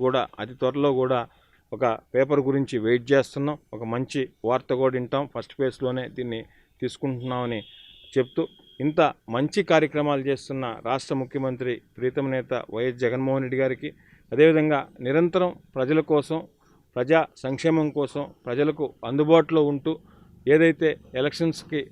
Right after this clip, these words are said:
ముందు ఎమ్మెల్యేగా గెలిచిన తర్వాత ఏదైతే హామీలు ఇచ్చారో ఆ హామీలన్నీ కూడా ఒక్కొక్కటి, ఒక్కొక్కటి నెరవేర్చుకుంటూ, ప్రజల్లో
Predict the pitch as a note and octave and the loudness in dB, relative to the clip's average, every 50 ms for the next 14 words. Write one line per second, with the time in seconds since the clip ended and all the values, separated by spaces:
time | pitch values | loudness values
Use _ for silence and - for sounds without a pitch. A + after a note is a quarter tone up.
0 | - C#3+ C3+ D3+ E3 E3 D#3 - - _ _ - B2+ C3 C#3+ D3+ D#3 D#3 D3+ C#3 | -8 -4 0 2 2 2 2 0 -2 _ _ -8 -4 -2 0 0 2 2 2 2
1 | D3+ C#3+ - - _ - A#2+ B2+ C3+ C3+ D3 C#3+ C3+ C#3 D3 C#3 C#3 C3+ - C#3 | 0 -2 -4 -6 _ -8 -6 -6 -6 -4 -8 -8 -4 -2 -2 -2 -2 -2 -4 -8
2 | A#2+ - - - - _ _ C3 B2 C3 C3+ C3 C#3 B2 A2 A#2+ B2+ D3 D#3 D3+ | -8 -10 -16 -20 -20 _ _ -4 -2 -2 -2 -2 -2 -4 -2 0 2 2 2 2
3 | D3 C3 - - D3 C#3 C3+ C3+ - - - G#2+ A2+ A2 A2 B2 D3+ E3+ F3 E3+ | 2 0 -2 0 0 0 2 0 -4 -6 -8 -6 -4 -4 -2 -2 0 0 0 0
4 | D#3+ D#3 D#3 C#3+ C#3 D3 C#3+ C#3 C3+ B2 - - - - - - - - - - | 0 0 -2 -2 -2 -2 -2 -2 -4 -6 -8 -14 -20 -20 -20 -20 -20 -16 -4 -4
5 | C3 A#2 - D3+ C3+ C#3 C#3+ B2+ - - C3+ - - C3 A2+ - D3 B2+ B2+ A#2 | -2 0 0 -2 0 0 -2 -4 -2 -6 -8 -4 -4 -6 -6 -4 -6 -6 -4 -4
6 | C3 A2 - - - - A2+ A#2+ B2+ C3+ D3 D3 C#3+ - - - C#3+ C#3 B2 - | -4 -4 -6 -8 -10 -6 -4 0 4 6 6 6 4 0 -6 -6 -6 -6 -2 0
7 | D3 C#3 B2 - - - - - - - - - - - B2 B2 D3+ D#3 D#3 D3+ | 0 0 0 -2 -6 -18 -20 -20 -20 -20 -20 -12 -6 -4 0 2 4 4 6 6
8 | D3 | 4